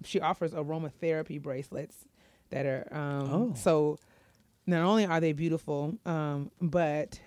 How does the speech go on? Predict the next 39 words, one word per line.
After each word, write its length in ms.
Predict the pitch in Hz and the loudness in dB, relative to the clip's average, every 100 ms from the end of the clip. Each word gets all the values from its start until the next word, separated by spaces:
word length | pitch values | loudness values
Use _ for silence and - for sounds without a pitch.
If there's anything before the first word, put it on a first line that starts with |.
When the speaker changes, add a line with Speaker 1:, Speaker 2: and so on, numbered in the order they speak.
| - | -14
Speaker 1:
they 300 | 131 170 156 | 0 2 4
are, 500 | 151 147 139 131 131 - | 2 -2 -2 -4 -6 -8
um, 640 | 147 139 131 131 135 147 - _ _ _ _ _ - - _ _ _ _ _ _ _ _ _ _ _ 175 | -8 -8 -8 -10 -12 -14 -20 _ _ _ _ _ -16 -16 _ _ _ _ _ _ _ _ _ _ _ -4
um, 180 | 165 175 | -2 0
and 100 | 175 | 2
they, 320 | 165 165 - | 2 0 -2
they 80 | 175 | -2
have 220 | 170 160 - - | 0 -2 -6 -18
sp-, 240 | - 185 | -8 -6
significant 640 | - 196 170 175 147 147 | -4 -2 2 2 2 2
meaning 520 | 202 262 247 233 226 202 | 6 8 8 6 6 4
as 160 | 180 | 2
far 240 | 165 151 151 | 0 0 0
as, 120 | 151 | 0
like, 180 | 143 147 | -4 -4
you 80 | |
know, 440 | 147 92 175 - 202 _ - | -6 -8 -8 -10 -12 _ -8
what 140 | 165 - | -6 -4
kinds 340 | 175 151 147 | -4 -2 -2
of 280 | 151 143 - | -4 -6 -4
crystals 560 | 208 202 190 180 175 143 | -2 0 2 2 2 0
and 200 | 143 - | -4 -2
stones 480 | - 214 202 196 | 2 6 6 8
are 100 | 175 | 8
used 440 | 170 175 180 180 - | 6 4 0 -2 -4
to, 240 | 143 143 139 _ - - _ | -6 -6 -10 _ -20 -20 _
uh, 260 | 151 147 139 | -4 -4 -2
in 180 | 165 151 | -2 -2
the, 100 | - | -2
in 180 | 151 143 | -4 -6
the 60 | |
crafting 520 | - 175 180 - 208 214 | -6 -4 -4 -2 0 -2
of 140 | 220 | -4
the 80 | 214 | -4
beads, 380 | 240 240 233 - | -2 -2 -4 -2
but 180 | 156 | 0
they 160 | 156 147 | 0 0
also 440 | 151 190 - 165 156 | 0 0 2 2 2
have 300 | 160 147 | 0 -2